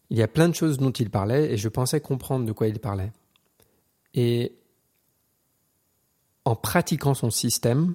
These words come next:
je me suis rendu compte qu'en fait, j'étais bien loin de comprendre ce dont il parlait, parce que j'avais pas l'expérience de son système. Et c'est là peut-être que certains s'égarent,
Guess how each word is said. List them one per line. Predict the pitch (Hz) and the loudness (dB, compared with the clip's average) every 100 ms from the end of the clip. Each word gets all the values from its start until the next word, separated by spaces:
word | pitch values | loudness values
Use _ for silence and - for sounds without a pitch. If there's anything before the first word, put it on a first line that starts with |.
| - | -6
je | - 120 | -2 2
me | 123 | 2
suis | - 131 | 2 2
rendu | 120 107 104 | 2 0 0
compte | 147 160 | 0 -2
qu'en | - 110 | -2 0
fait, | - 139 | 2 0
j'étais | 107 - | 0 -4
bien | 101 107 131 139 | -2 0 2 2
loin | 120 131 143 127 _ _ | 2 0 0 -4 _ _
de | 160 107 | -6 -4
comprendre | - 104 - 104 95 - - | -2 -2 0 0 -2 -8 -16
ce | - | -8
dont | 110 101 | -4 -4
il | 107 95 | -4 -4
parlait, | 95 92 - _ _ - - - _ | -4 -4 -8 _ _ -20 -20 -20 _
parce | 113 - | -6 -2
que | 120 | 0
j'avais | 113 98 | 2 0
pas | 98 123 | 0 0
l'expérience | 113 - 113 113 117 | 0 0 0 0 0
de | 110 | -2
son | 95 107 | -2 -4
système. | - - 113 107 113 - _ - _ _ _ _ _ _ _ _ | -4 -4 -4 -6 -10 -16 _ -20 _ _ _ _ _ _ _ _
Et | 139 135 - - _ _ _ _ _ _ _ | 2 2 0 -8 _ _ _ _ _ _ _
c'est | - 120 | -4 2
là | 151 | 4
peut-être | - 123 143 139 - | 2 0 0 -2 -4
que | 117 107 104 104 - _ _ _ _ _ _ _ _ _ _ _ _ _ _ _ - | -2 0 -2 -4 -10 _ _ _ _ _ _ _ _ _ _ _ _ _ _ _ -8
certains | - 123 - 139 | -2 -2 0 0
s'égarent, | 127 - 110 120 156 185 - | 0 0 2 2 2 -2 -8